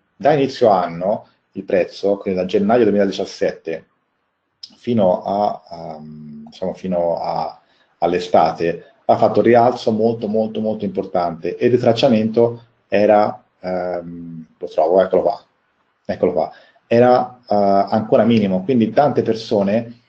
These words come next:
parlavano che, eh, lo storno dovesse arrivare almeno al trentotto per cento di Fibonacci,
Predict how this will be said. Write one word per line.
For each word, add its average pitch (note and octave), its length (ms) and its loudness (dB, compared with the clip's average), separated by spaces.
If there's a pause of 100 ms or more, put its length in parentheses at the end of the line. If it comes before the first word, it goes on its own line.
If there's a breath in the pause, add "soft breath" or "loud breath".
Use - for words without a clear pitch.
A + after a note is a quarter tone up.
(380 loud breath)
parlavano B2 600 2
che, G#2 440 0
eh, - 260 -10
lo A2+ 120 -4
storno A#2 420 -2
dovesse G2+ 380 -2
arrivare G#2 360 4
almeno A2 720 0
al G2+ 300 -2
trentotto G#2 1080 0
per F#2+ 200 -6
cento A2+ 260 -2
di G2 100 -2
Fibonacci, F#2+ 720 -2